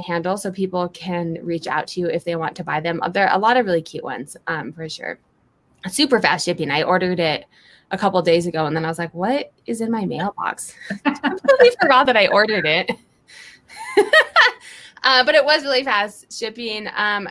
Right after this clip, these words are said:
so Reseller Wendy said, "I've been creating drafts and listing them throughout the week on Poshmark."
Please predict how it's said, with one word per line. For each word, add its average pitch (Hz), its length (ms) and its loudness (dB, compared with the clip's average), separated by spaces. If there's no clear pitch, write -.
so 262 560 0
Reseller 294 420 -4
Wendy 240 280 -2
said, 233 200 -4
"I've 208 240 -2
been 226 160 -8
creating 202 260 -6
drafts 185 300 -4
and 196 140 -6
listing 185 260 -6
them 185 160 -4
throughout 175 260 -4
the 165 120 -6
week 170 280 -6
on 262 160 -2
Poshmark." 349 460 -2